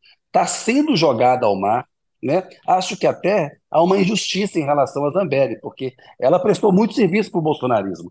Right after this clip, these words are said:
É injusto que o P L e o Bolsonaro a joguem ao mar, porque ela, é, apoiou esse golpismo todo, é, do Bolsonaro. Então,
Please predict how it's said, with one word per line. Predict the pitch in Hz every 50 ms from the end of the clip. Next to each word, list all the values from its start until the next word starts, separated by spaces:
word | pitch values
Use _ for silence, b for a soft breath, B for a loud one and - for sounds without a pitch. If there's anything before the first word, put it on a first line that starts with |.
| _ _ _ -
É | 135 160
injusto | 190 196 180 147 175 220 233 214 - - - 123 -
que | - 143
o | 117
P | - 147 139
L | 120 120 131 127 120 120
e | 117
o | 107
Bolsonaro | 110 120 120 - - - 117 107 120 123 165 180 175 143 117 - - _ _ _ _
a | - 127 151
joguem | 143 117 123 143 151 156 151 165 170
ao | 180 208 190
mar, | 147 131 127 - -
porque | - 120 - - 156
ela, | 151 151 160 180 208 220 196 143 123 - - - _ _ _ _ _ _ _ -
é, | 120 123 127 131 131 131 131 131 131 127 127 127
apoiou | 131 131 - 202 214 175 156 170 196 196 - _ _ _ _ _
esse | - 127 - - 139
golpismo | 135 143 131 - - 135 143 131 165 170 -
todo, | - - 131 131 139 135 165 160 160 _ _ _ _ _ _ _
é, | - 123 123 127 127 123 123 120
do | 123 123 147 156
Bolsonaro. | 135 143 151 143 - - 180 175 135 123 117 113 107 120
Então, | 123 120 - 170 190 190